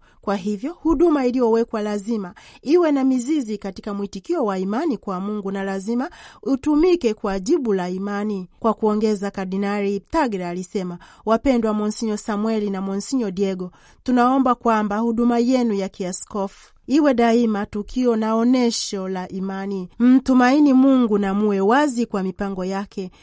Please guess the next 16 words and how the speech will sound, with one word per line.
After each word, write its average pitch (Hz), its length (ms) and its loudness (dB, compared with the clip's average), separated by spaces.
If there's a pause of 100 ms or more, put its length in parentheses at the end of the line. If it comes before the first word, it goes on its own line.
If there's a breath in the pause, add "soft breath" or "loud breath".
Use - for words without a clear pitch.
(180 soft breath)
Sisi 320 300 0
ni 262 60 4
watumishi 233 480 0
wa 214 140 0
mpango 214 460 -2
wa 190 120 -4
Mungu. 190 440 -6 (280 soft breath)
Mara 247 240 4
nyingi 269 340 4
tunapanga 220 600 -2
na 190 100 -4
kutarajia 202 600 -4
Mungu 233 340 -2
kutekeleza 190 560 -6
mipango 180 420 -8
yetu. 190 460 -8